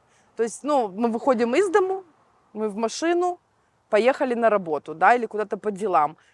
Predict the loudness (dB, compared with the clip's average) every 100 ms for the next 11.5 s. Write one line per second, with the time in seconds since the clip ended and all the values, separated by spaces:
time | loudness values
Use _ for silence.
0 | _ -10 -10 -6 -6 -4 -8 -4 0 2
1 | 0 -2 _ _ _ -8 -2 0 0 -2
2 | -2 0 0 -2 _ -16 -12 -12 -8 -10
3 | -10 _ _ _ _ -12 -10 -8 -8 -8
4 | -8 -8 -8 -6 -6 -8 -14 -14 -12 -6
5 | -4 2 0 0 -10 -8 -8 -4 -2 -2
6 | -4 _ _ _ 0 6 8 6 0 -6
7 | -4 -4 -6 -6 -4 0 -2 -2 -8 -8
8 | -8 -6 -2 0 0 -4 _ _ _ _
9 | -4 -2 2 2 2 0 -2 -10 -10 -10
10 | -14 -6 -6 -6 -12 -8 -2 -2 -2 -6
11 | -6 -6 -6 -6